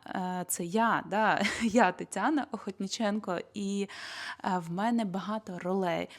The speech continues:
е, в мене багато талантів і, е, скілів, да, і те, чим я можу ділитися з людьми. І коучинг — це, е,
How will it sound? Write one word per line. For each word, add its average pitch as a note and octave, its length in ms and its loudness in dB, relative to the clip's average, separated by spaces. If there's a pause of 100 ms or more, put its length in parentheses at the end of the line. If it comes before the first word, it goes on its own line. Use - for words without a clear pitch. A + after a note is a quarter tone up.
(320)
е, F3+ 300 -2 (140)
в E3 40 -10
мене G3 280 2
багато F3+ 520 -2 (100)
талантів F#3+ 960 -2 (380)
і, G3 480 0 (500)
е, F#3 180 2
скілів, F#3+ 680 0
да, F3+ 440 2
і - 220 -6
те, G#3+ 220 0
чим G#3+ 320 0
я F#3 120 -2
можу G3 360 -2
ділитися F#3 580 -4
з E3+ 80 -8
людьми. F#3 400 0
І G#3 40 -10 (120)
коучинг — A3 760 2
це, B3 400 0 (420)
е, - 80 0